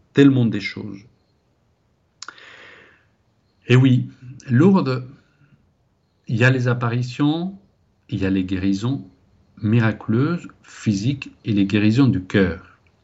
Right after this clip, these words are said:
La première guérison physique avait, avait lieu à Lourdes,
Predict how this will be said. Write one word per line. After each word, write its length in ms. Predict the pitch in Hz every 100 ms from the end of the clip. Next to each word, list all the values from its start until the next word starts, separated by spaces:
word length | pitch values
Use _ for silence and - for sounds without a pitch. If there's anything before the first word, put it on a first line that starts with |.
| _ _ _ _ _ - - _ _ _ _ _ _ _
La 100 | 113
première 520 | 113 151 170 180 127 - 117
guérison 640 | 104 131 131 127 143 139 -
physique 720 | - - 135 143 190 - _ _ _ _ - -
avait, 320 | 117 117 127 -
avait 220 | 101 107
lieu 300 | 127 170 - - _ _ _ _ _ _ _ - -
à 80 |
Lourdes, 480 | 101 113 143 117 98